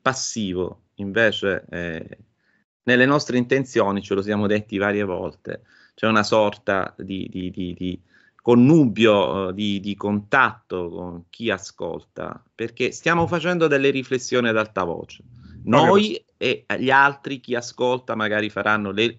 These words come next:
Speaker 1: proprie riflessioni, non ad alta voce, ma non importa. Ecco, per creare, per creare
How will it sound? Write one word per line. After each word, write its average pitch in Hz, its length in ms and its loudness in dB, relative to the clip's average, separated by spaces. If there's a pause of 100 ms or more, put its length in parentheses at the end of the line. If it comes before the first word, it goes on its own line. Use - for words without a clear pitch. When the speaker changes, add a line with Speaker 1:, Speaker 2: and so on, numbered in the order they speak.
(140)
Speaker 1:
proprie 123 420 0
riflessioni, 92 840 -10 (240)
non 117 200 -2
ad 95 120 -4
alta 110 280 -2
voce, 90 340 -6
ma 87 100 -8
non 90 160 -6
importa. - 560 -10 (380)
Ecco, - 320 -16
per 175 260 0
creare, 226 720 2 (340)
per 120 520 0
creare 104 720 0